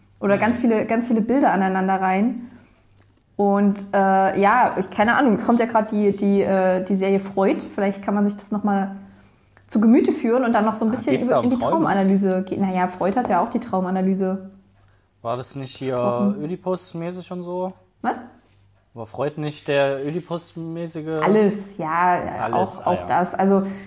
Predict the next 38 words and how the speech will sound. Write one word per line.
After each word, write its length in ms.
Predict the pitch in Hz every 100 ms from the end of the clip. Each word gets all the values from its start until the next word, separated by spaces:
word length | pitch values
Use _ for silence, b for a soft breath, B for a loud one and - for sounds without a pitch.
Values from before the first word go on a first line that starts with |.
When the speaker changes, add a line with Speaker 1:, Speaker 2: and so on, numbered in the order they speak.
| - -
Speaker 1:
quasi, 320 | 196 196 202
dass 220 | 202 202
dein, 340 | 202 196 190
dass 160 | 196 196
dein 160 | 202 190
Unterbewusstsein, 1200 | 226 220 202 190 214 220 - 208 190 185 185 180
ähm, 460 | 185 180 185 190
halt 240 | 190 196 196
immer 220 | 233 196
mitspielt 720 | 190 202 - - 196 180 180
und 180 | 185 180
immer 280 | 185 190 185
viel 160 | 196 185
macht 240 | 175 -
und 100 | 190
dann 100 | 180
natürlich 360 | 180 180 196 180
auch 80 |
sehr 180 | - 185
viele, 320 | 180 190 185 B B
also 140 | 214 262
er 60 |
hat 100 | 220
sehr 140 | 208 208
viel 220 | 214 -
auf, 300 | 180 196 -
auf, 340 | 170 175 - -
ähm, 380 | 175 175 175 - - B B
auf 120 | 185
Sex 320 | - 190 180 -
bezogen. 540 | 180 - 165 180 196 - - _ _ 127
Speaker 2:
Oh, 180 | 113 107
okay. 220 | - 101 - -
Ja, 220 | 104 104
gut, 160 | 110 - -
das, 320 | 95 - -
äh, 340 | 107 104 104 107
also, 340 | 101 104 107